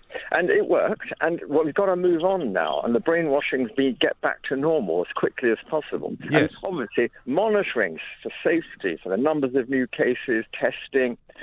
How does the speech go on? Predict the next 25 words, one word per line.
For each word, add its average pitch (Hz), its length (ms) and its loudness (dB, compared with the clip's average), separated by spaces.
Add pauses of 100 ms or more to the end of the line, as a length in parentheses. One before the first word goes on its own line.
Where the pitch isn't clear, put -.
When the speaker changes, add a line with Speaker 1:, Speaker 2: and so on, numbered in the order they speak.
(200)
Speaker 1:
My 123 160 2
wife's 165 340 -2
in 120 80 0
a 107 80 -2
car 165 340 -4
park 107 260 -4
in 117 80 2
the 120 60 2
local 135 300 2
hospital - 460 -4
as 139 180 -4
we 131 140 -6 (120)
speak, 147 260 0 (100)
testing 123 480 -4
people - 380 -2
Speaker 2:
Right. 113 140 0
Speaker 1:
by - 120 -18
shoving 131 260 -6 (460)
sticks - 320 -2
up 143 160 0
their 113 160 2
noses. 123 460 2
Speaker 2:
Mm. 120 300 0
Speaker 1:
And, 131 260 -2
uh, 143 100 4